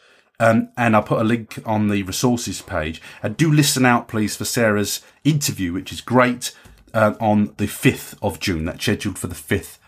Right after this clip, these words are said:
of June. So that is it. Oh, no, one more thing to tell you about. Um, <laughs> I've just come back from lunch with Helen Fazal, who edits my books. And, um, Helen's fairly sure that she didn't edit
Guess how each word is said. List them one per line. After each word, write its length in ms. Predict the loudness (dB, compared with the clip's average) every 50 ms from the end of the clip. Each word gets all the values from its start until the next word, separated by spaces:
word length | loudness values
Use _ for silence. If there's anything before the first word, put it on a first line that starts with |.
| _ _ _ -6
of 300 | -6 -6 -6 -8 -8 -6
June. 380 | -2 -2 -2 -2 -4 -8 -10 _ _ _ _ _ _ _ _ _ _ _ _ _ _ -12 -12 -12 -12 -18 -20 -18 -10 -4
So 180 | 0 2 2
that 180 | 4 4 4 4
is 180 | 2 2 2
it. 380 | 2 0 0 -2 -8 -12 -12 -6 _ 4
Oh, 120 | 4 6
no, 180 | 6 6 4 4
one 160 | 4 2 2
more 120 | 2 0
thing 180 | 0 -2 -4 -4
to 80 | -6
tell 160 | -4 -2 0 0
you 60 | 0
about. 280 | -2 -2 -6 -8 _ _ _ _ -20 _ _ _ 0
Um, 420 | 2 2 4 4 2 0 -2 -6 _ _
<laughs> 100 | _ -4
I've 720 | -4 0 4 4 4 4 2 -4 -12 -6 -4 -4 -2 0
just 240 | 0 0 0 0 -2
come 220 | -2 -2 0 2
back 240 | 2 2 0 0 -4
from 180 | -4 -2 0 4
lunch 580 | 4 4 4 4 2 -4 -8 -10 -10 -10 -10 _ -6
with 340 | -2 0 0 0 0 -2 -4
Helen 260 | 0 2 2 2 2
Fazal, 500 | -2 -4 0 4 4 4 4 4 0 -2 -2
who 120 | -2 -2
edits 340 | 0 0 -2 -4 -4 -4 -2
my 140 | -2 -2 0
books. 520 | 2 2 0 0 -2 _ -10 -10 -10 -10 -12 -20 -20 -20 -20 -20 _ -2
And, 380 | 2 4 4 4 4 2 0 2
um, 360 | 2 4 4 6 4 2 0 -4 _ _ -6 0
Helen's 320 | 0 0 2 0 -2 2
fairly 200 | 2 2 2 2
sure 160 | 0 0 0
that 120 | 0 -2 -6
she 100 | -4 -4
didn't 180 | -2 0 2
edit 380 | 2 4 4 2 0 -2 _